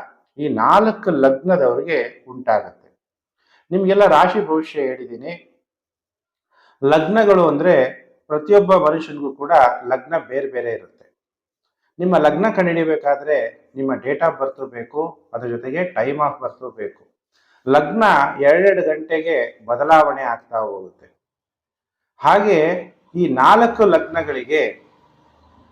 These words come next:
ಗಜಕೇಸರಿ ಯೋಗ. ಆ ಲಗ್ನಗಳು ಯಾವುವು ಅನ್ನುವಂಥ ವಿಚಾರ ತಿಳಿಸ್ತಾ ಹೋಗ್ತೀನಿ. ನೀವು ನಮ್ಮ ಚಾನಲ್ಗೆ ಹೊಸಬರಾಗಿದ್ರೆ ಸಬ್ಸ್ಕ್ರೈಬ್ ಮಾಡ್ಕೊಳ್ಳಿ. ನೋಟಿಫಿಕೇಶನ್ ಬೆಲ್ all ಅನ್ನೋದು ಒತ್ತಿದ್ರೆ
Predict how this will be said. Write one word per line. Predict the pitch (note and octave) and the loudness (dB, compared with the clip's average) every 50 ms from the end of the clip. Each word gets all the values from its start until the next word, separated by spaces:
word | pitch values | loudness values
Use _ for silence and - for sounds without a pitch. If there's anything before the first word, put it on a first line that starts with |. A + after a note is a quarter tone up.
| _ - | _ -4
ಗಜಕೇಸರಿ | C#3+ C#3+ C#3 F#3+ F#3 F#3 D#3+ D#3 D3+ C#3+ B2+ - C3 B2+ D#3+ F3+ D3+ | -4 -2 0 -2 -2 0 0 2 2 0 0 -2 -6 -6 -4 -4 -4
ಯೋಗ. | A#2 A2+ G#2+ G#2+ - - G2+ A2+ A#2 B2 A#2+ A2+ G#2+ F#2+ F2 F2 _ _ _ _ _ _ _ _ _ _ _ _ _ _ _ _ _ _ _ _ _ - | -4 -4 -4 -4 -6 -6 -2 2 2 4 4 4 2 0 -6 -10 _ _ _ _ _ _ _ _ _ _ _ _ _ _ _ _ _ _ _ _ _ 2
ಆ | E3 G3 G#3+ G#3+ F#3+ | 4 6 6 6 6
ಲಗ್ನಗಳು | D3+ D3+ D#3+ D#3+ D#3 G3+ A3 G#3+ G3+ G3+ G3 F3+ | 4 2 0 0 0 0 0 2 2 4 2 2
ಯಾವುವು | C#3+ C3 C3 C3+ D#3+ F3+ - - - - C3+ C#3 C#3 C3+ - - - _ - C3 | 0 0 2 4 4 4 2 0 -6 -12 -16 -14 -14 -14 -14 -16 -20 _ -14 -10
ಅನ್ನುವಂಥ | C3 C3 C3 A#2+ A2 - | -6 -6 -6 -6 -6 -12
ವಿಚಾರ | A#2 A2+ A2 - - C3 C3 C3+ C3+ D#3 F#3 G3+ - - - - _ _ _ _ _ _ | -16 -16 -14 -8 0 2 4 4 6 6 4 2 0 -2 -14 -20 _ _ _ _ _ _
ತಿಳಿಸ್ತಾ | - B2+ C3+ C3+ C3 - C3 B2+ | -6 -6 -6 -6 -4 -2 0 0
ಹೋಗ್ತೀನಿ. | A#2+ A#2 A#2 A2+ - - - C3 C#3+ D#3+ F3+ F3+ F3+ F3+ F3+ - _ _ _ _ _ _ _ _ _ - | 2 0 -2 -4 -6 -10 -10 -6 -4 -2 -2 -2 -4 -6 -10 -16 _ _ _ _ _ _ _ _ _ -4
ನೀವು | E3 G3 G3 | -2 0 2
ನಮ್ಮ | F3+ E3+ D#3+ D#3+ D#3 D#3 | 2 2 2 2 0 0
ಚಾನಲ್ಗೆ | - D3+ D#3 D#3+ E3 D#3+ D#3+ | 2 2 2 2 2 0 0
ಹೊಸಬರಾಗಿದ್ರೆ | D3+ C3 B2 B2 - D#3 D#3 - C3+ C#3+ C3+ C3+ C3 C3 C3 C3+ C#3 C#3+ C#3+ C#3+ C#3+ _ _ | 0 -2 -2 -6 -8 -10 -8 -4 -2 0 0 0 -2 -6 -12 -12 -10 -10 -10 -10 -12 _ _
ಸಬ್ಸ್ಕ್ರೈಬ್ | - - A#2 A2+ - _ - D3+ D3+ D3+ | -20 -14 -14 -14 -12 _ -4 -2 -2 0
ಮಾಡ್ಕೊಳ್ಳಿ. | B2+ B2 A#2+ A#2 B2 A#2 A#2 B2 B2+ B2+ C3 C3+ _ _ _ _ _ _ _ _ _ _ A#2+ | -2 -4 -4 -4 -8 -8 -6 -6 -8 -10 -12 -14 _ _ _ _ _ _ _ _ _ _ -8
ನೋಟಿಫಿಕೇಶನ್ | B2+ D3 F3+ G3 G3 G3+ F#3+ G3 F#3 F3 E3 F3 E3+ E3 E3 E3 D#3+ - - D#3 D3+ B2+ A2 G#2+ | -2 0 0 0 0 -2 -4 -2 -2 -4 -4 -4 -4 -4 -4 -6 -8 -8 -8 -8 -8 -8 -6 -4
ಬೆಲ್ | C#3 D3 D3+ C3+ - | -4 -2 -2 -4 -6
all | - - - A#2 C3 C#3 D#3 F3 F3+ E3+ | -6 -2 0 2 4 6 6 6 4 4
ಅನ್ನೋದು | D#3+ D3+ D3 C#3 - | 0 -2 -4 -6 -8
ಒತ್ತಿದ್ರೆ | A#2+ A#2+ - C#3+ C3+ C#3+ D3+ D3 | -10 -14 -14 -16 -12 -4 -2 0